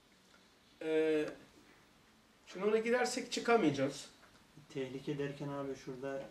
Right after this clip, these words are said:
Speaker 2: gençlik rehberinde bir yer vardı abi.
Speaker 1: Ha, dinleyeyim.
Speaker 2: Fitne-i ahir zamanın mahiyeti bana göründü ki, mahiyeti, fitne-i ahir zaman neden ulaşıyor?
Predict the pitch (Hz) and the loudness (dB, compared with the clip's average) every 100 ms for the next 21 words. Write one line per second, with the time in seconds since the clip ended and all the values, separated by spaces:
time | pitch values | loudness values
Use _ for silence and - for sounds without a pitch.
0 | 101 131 120 127 135 135 139 135 131 135 | -10 -10 -10 -8 -4 -4 -4 -6 -6 -4
1 | 160 139 110 104 - - - 196 180 208 | -6 -6 -6 -8 -12 -20 2 6 6 4
2 | 208 160 143 - 196 - - - - - | 4 4 4 2 0 0 -10 -20 -20 -20
3 | - - 147 170 175 160 147 151 131 143 | -20 -18 -12 -8 -4 0 2 2 0 -2
4 | 139 135 131 135 139 139 151 151 143 143 | -2 -4 -2 2 2 0 -4 -4 -4 -4
5 | 127 127 127 131 127 - 110 - - - | -2 -2 -2 -6 -8 -10 -14 -16 -20 -20
6 | - - 120 120 120 123 - 107 - - | -20 -8 -2 -2 -2 -10 -10 -12 -12 -8
7 | 135 131 127 123 123 127 127 123 127 117 | -4 -2 -2 -4 -6 -6 -4 -4 -4 -4
8 | 107 - 110 | -6 -10 -16